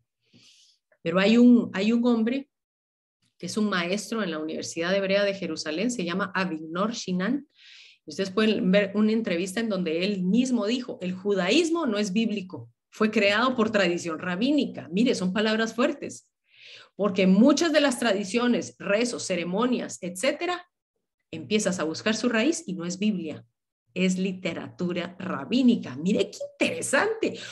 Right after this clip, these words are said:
cuánta tradición tenemos nosotros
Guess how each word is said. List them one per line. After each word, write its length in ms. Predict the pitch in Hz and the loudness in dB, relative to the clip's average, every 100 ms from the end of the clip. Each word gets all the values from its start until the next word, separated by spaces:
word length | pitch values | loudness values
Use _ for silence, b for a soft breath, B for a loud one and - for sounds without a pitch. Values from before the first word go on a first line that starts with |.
| B | B
cuánta 560 | - 302 302 302 339 339 | 4 6 8 6 2 0
tradición 720 | 277 208 202 185 240 247 285 | 0 2 -2 2 4 4 4
tenemos 420 | 254 175 202 247 | 2 0 -2 -2
nosotros 640 | 269 240 214 196 190 311 | 0 0 0 -2 -2 -4